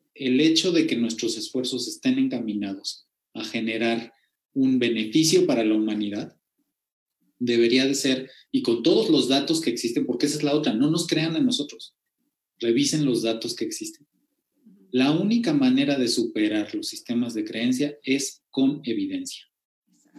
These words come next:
Y lo que dice la evidencia científica es que los sistemas de vacunación han sido útiles para eliminar enfermedades que antes eran o una sentencia de muerte o algo que uno iba a llevar de por vida, como la poliomielitis, ¿no?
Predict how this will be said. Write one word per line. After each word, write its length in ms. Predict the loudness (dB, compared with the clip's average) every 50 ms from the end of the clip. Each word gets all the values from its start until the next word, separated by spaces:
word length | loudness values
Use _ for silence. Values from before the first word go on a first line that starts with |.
| -20 -20 _ _ _ -2
Y 320 | 2 4 4 4 4 2 2
lo 140 | 2 2 4
que 140 | 4 2 4
dice 280 | 4 4 4 4 4 4
la 60 | 6
evidencia 440 | 6 6 6 4 4 4 2 2 2
científica 720 | 2 0 0 0 -2 -4 -2 -2 -2 -2 -2 -2 -2 -4 -4
es 160 | -4 -4 -4
que 120 | -2 0
los 180 | 0 0 0 -2
sistemas 540 | -4 -6 -8 -6 -2 0 0 0 0 0 -2
de 80 | -2
vacunación 760 | -2 -2 -4 -6 -6 -6 -4 -4 -4 -6 -8 -10 -10 -12 -14 _ _ _ _ _ _ _ _ _ _ _ -12
han 160 | -10 -8 -4
sido 260 | 0 2 2 4 4 6
útiles 640 | 6 6 6 6 6 6 6 6 4 2 0 -6 _ _ -10
para 160 | -8 -6 -4
eliminar 460 | -4 -2 -2 -2 -2 -2 0 0 0
enfermedades 840 | 0 -2 -4 -6 -6 -6 -8 -6 -4 -4 -4 -4 -4 -6 -8 -10 _ _ _ _ _ -2
que 280 | 0 0 0 0 -2 -2 0
antes 380 | 0 2 2 2 2 2 2
eran 440 | 2 2 4 4 4 4 2 -2 -6 _ _ _ _ _ _ _ _ _ _ _ _
o 120 | -2 0 2
una 220 | 2 2 2 0
sentencia 460 | 0 2 2 2 2 0 0 0 0
de 80 | 0 2
muerte 560 | 2 2 2 0 -2 -4 -6 -6 -6 -6 _ _ _ _ _ _ _ _ _ _ _ -2
o 360 | 0 2 2 2 0 -4 -6 -2
algo 300 | 0 0 2 2 2 2
que 80 | 2
uno 140 | 2 4 4
iba 140 | 4 4 4
a 40 | 2
llevar 240 | 2 2 2 0
de 80 | 0 -2
por 180 | -2 -2 0 2
vida, 260 | 4 4 4 4 2
como 200 | -2 -4 -4 -4
la 160 | -4 -6 -6
poliomielitis, 800 | -4 -2 -2 0 0 0 0 0 0 0 0 -2 -4 -10 -12 -6
¿no? 220 | -4 -4 -4 -6